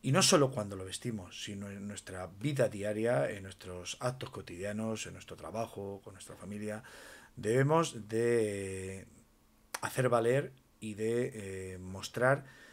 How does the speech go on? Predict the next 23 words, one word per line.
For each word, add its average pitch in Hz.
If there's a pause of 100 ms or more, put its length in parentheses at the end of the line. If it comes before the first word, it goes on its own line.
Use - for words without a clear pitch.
(200)
que 143
las 127
cosas, 139
eh, 98
se -
consiguen 120 (420)
cuando 107
hay 135
un, 104
un 131
objetivo 135
y 110
cuando 110
hay 131
una, 117
una 113
dedicación 101
acorde 120 (360)
al 110
objetivo 123
que 131
queremos 110
conseguir. 82